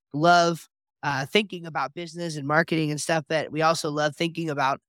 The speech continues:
fiction and storytelling and all of that. So this podcast, more than ever, is going to blend all of those elements, and we're gonna be doing a lot of content, um, tying those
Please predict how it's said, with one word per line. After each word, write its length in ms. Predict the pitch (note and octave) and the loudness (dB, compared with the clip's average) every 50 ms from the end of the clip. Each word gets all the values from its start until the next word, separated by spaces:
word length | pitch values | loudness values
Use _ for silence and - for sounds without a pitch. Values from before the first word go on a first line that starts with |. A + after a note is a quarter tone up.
| _ _ _ - | _ _ _ 0
fiction 460 | G3+ G3 F#3+ - - D3 C3+ C3 B2 | 0 0 0 0 -2 -4 -4 -6 -8
and 160 | B2+ B2+ C3+ | -10 -8 -8
storytelling 640 | - - F3+ E3+ D#3+ D#3 D#3 - E3+ D3+ C#3 C#3 C#3 | -4 -2 0 0 2 0 0 0 0 0 0 -2 -2
and 80 | C#3 C3+ | -2 0
all 140 | C3+ C3+ C3 | 0 -2 0
of 60 | B2+ | 4
that. 260 | C#3+ D3 C#3 - D#3+ | 4 4 4 4 2
So 280 | - - D3+ C#3 C3+ C3+ - _ _ _ _ _ | 0 0 2 2 0 -2 -6 _ _ _ _ _
this 160 | - F#3 G#3+ - | 2 2 2 4
podcast, 520 | - G3+ F#3 F3+ - - F3 E3+ E3 - | 4 2 2 2 2 0 0 0 0 -2
more 240 | F3+ F3 F#3 F#3+ F3+ | -2 0 0 0 0
than 140 | E3 E3 D#3+ | 0 -2 -2
ever, 280 | E3+ E3+ D#3+ D#3+ D3 | -2 -2 -2 -2 -2
is 160 | C3 C#3 C#3+ | -4 -4 -6
going 220 | - - E3+ E3 D#3 | -4 -2 -2 0 0
to 80 | D#3 | -2
blend 320 | C#3+ C3+ D#3 D#3 D3+ D3 D3 | -2 2 2 2 4 4 6
all 280 | G2 C#3+ E3+ F3 E3 | 8 8 8 8 6
of 100 | E3 D3 | 4 0
those 280 | C#3 D3+ D3 C#3+ C#3+ - | -4 -4 -6 -6 -8 -6
elements, 500 | - C#3 D3+ D3 C#3+ C#3 C3+ C3+ C3+ - | -6 -4 -4 -4 -4 -4 -4 -4 -4 -4
and 60 | - C3 | -6 -6
we're 80 | C#3 | -4
gonna 160 | C#3 D3+ D3 | -2 -2 -2
be 80 | D3 D3+ | -2 -4
doing 280 | C#3 D3 D3 D3 C#3 C3+ | -4 -4 -4 -4 -4 -4
a 80 | C3 | -2
lot 180 | C3 C#3+ C#3+ C#3 | 2 2 4 2
of 100 | C3+ - | 2 0
content, 540 | - - D3 D3 D3 - D#3 C#3 C3 D3+ - _ _ _ _ _ _ - | 0 0 0 0 0 0 -2 -2 -2 -4 -8 _ _ _ _ _ _ -2
um, 280 | C#3 C#3+ C3 B2+ B2 - _ _ _ | -2 -2 -2 -2 -6 -10 _ _ _
tying 460 | - - F3+ F3+ F3+ F3 D#3+ D3+ D3+ | 2 4 6 6 6 4 2 -2 -4
those 420 | D3+ D#3+ D3+ D3+ D3+ D3 - - | -4 -2 -2 -2 -2 -4 -6 -8